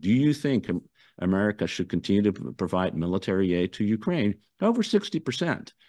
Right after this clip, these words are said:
The last poll that the council did a couple, uh, just a week ago was sixty-one percent of Americans still believe that. That's, that's, uh, uh, three out of five Americans still believing that we should provide, um, uh, uh, aid to, uh,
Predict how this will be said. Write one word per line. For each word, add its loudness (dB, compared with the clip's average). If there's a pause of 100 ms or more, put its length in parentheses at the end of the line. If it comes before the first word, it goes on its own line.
(120)
The -4
last 0
poll 4
that 0
the -2 (160)
council 0
did 0
a -4
couple, -4
uh, -2
just -2
a 2
week 2
ago 2
was -2
sixty-one 2
percent -2
of -4
Americans 0
still 2
believe 4
that. -8
That's, -4 (420)
that's, -4
uh, 2 (440)
uh, 2
three 6
out 2
of 0
five 2
Americans 2
still 0
believing 0
that -2
we -4
should -4
provide, -2
um, -2
uh, 0 (220)
uh, 0
aid 2
to, 0
uh, 2